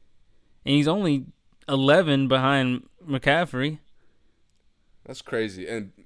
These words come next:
Speaker 2: you got Baker throwing the ball thirty plus times or twenty-five plus times.
Speaker 1: Yeah, and Chubb is only eleven off of the leading the
Speaker 2: The
Speaker 1: league.
Speaker 2: Vikings, the Vikings won this year,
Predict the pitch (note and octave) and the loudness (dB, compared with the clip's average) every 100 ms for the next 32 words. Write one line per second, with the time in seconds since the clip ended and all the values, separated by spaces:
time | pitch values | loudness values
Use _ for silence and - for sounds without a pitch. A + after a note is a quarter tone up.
0 | - A2 C3 A#2 G#2 A#2 B2+ C3 B2+ - | -20 -10 -4 -4 -4 -4 -4 -6 -8 -4
1 | B2+ C3 B2+ A2+ A#2+ B2+ - A#2+ C3 B2+ | -4 -4 -8 -6 -6 -6 -6 -6 -6 -8
2 | - B2+ C3 - B2 C3 C3+ B2+ F#2+ - | -8 -8 -8 -12 -12 -10 -12 -14 -18 -20
3 | - C3 C3 C3 B2 C3 B2+ - C3 C3 | -12 -8 -8 -8 -6 -6 -6 -8 -8 -8
4 | - C3 C3+ C#3+ C#3 - - C3+ B2 A2+ | -10 -8 -8 -10 -16 -20 -10 -6 -4 -6
5 | A2+ - D3 C#3 C3 B2 C3 C3 A#2+ A#2+ | -10 -2 2 2 0 -4 -2 -2 -4 -2
6 | C3 B2+ A#2+ A#2+ A#2+ A#2 A2 A2+ A2+ - | -2 -2 -4 -6 -6 -10 -14 -12 -14 -12
7 | C3+ B2+ B2+ A#2 A#2 A2+ C3 C3 D3+ F#3 | -6 -4 -4 -6 -8 -4 -4 -2 0 0
8 | F3+ G3 F3 C#3 A#2+ C3+ B2+ E3 F#3+ G#3 | -2 -4 -4 -8 -8 -6 -2 0 0 -4
9 | D#3 C3 C3 D#3 E3 E3 D#3+ - E3+ F3 | -6 -4 0 0 0 -6 -6 -4 -2 -2
10 | F3 | -2